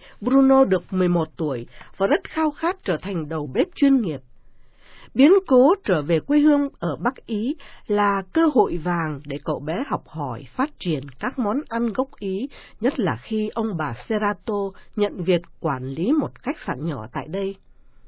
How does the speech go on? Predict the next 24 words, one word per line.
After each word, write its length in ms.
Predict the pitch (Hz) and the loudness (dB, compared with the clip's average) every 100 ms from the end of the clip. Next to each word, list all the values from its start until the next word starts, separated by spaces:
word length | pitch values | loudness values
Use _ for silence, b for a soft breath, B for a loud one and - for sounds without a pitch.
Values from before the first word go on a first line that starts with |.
| - - - - b b b - | -20 -20 -20 -20 b b b -4
Để 300 | 165 151 123 | 0 0 0
giúp 220 | 160 277 | 0 0
đỡ 180 | 175 254 | 0 0
gia 120 | 240 | 0
đình, 280 | 190 170 143 123 b b | 0 -2 -4 -8 b b
Bruno 400 | 175 240 262 247 | 2 4 6 4
làm 360 | 226 190 170 160 | 2 0 -2 0
đủ 140 | 165 | 0
mọi 240 | 185 196 160 | 0 -2 -2
nghề 260 | 175 156 123 | -2 -2 -4
trong 140 | 240 | -6
khách 200 | 294 294 - | -6 -8 -8
sạn, 240 | 160 135 - B B - | -8 -8 -12 B B 2
từ 120 | 214 | 4
làm 340 | 196 185 185 | 4 4 2
giường, 560 | 165 180 180 175 165 143 - - | 0 2 4 4 0 -6 -10 -6
giặt 120 | 170 - - | -6 -8 -10
giũ, 200 | 170 - 311 - b | -8 -6 -8 -8 b
dọn 440 | - 196 190 147 190 | -2 0 0 -2 -2
bàn, 360 | 185 170 160 143 - | 0 2 0 -4 -2
phụ 220 | 180 - 170 | -2 -2 -2
bếp, 320 | 233 - - | -2 -2 2
vân 220 | 262 262 | 2 4
vân. 260 | 254 254 | 0 -2